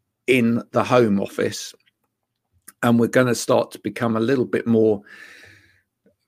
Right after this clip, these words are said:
uh, fastidious about what the criteria should be of any of our employees working from home. In other words,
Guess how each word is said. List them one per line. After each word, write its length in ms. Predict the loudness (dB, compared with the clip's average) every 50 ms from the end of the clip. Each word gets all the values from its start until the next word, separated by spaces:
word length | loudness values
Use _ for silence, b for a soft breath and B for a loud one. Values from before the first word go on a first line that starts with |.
| _ _ _ _ _ _ _ _ _ _ -2
uh, 520 | 0 0 2 2 0 0 -2 -2 -4 -4
fastidious 600 | -4 -4 -6 -2 2 2 2 4 2 0 0 0
about 380 | 0 2 4 4 4 2 0 -4 -10 -20 -16 -8
what 300 | -2 0 2 2 0 -2 _ _ _ _ _ _ _ -2
the 100 | -2 -2
criteria 960 | 2 2 4 4 4 2 2 4 4 6 6 6 4 2 0 -2 -4 -6 -6 -10
should 280 | -12 -8 -8 -8 -6 -2
be 520 | 0 0 0 0 -2 -4 -6 -8 -8 -10 _ _
of 200 | -6 -6 -6 -6 -4 -2
any 220 | -2 0 0 0
of 140 | 0 0 0
our 220 | 0 0 -2 -2
employees 680 | -2 -4 -2 0 0 0 0 0 -2 -4 -6 -8 -12 -16 _
working 520 | -4 0 2 2 2 2 0 -4 -4 -4
from 220 | -4 -4 -4 -4 -2
home. 380 | -2 -2 -2 -2 -2 -4 -4
In 180 | -2 0 0 0
other 160 | 0 0 -2
words, 460 | -2 -2 -2 -2 -2 -4 -4 -8 -14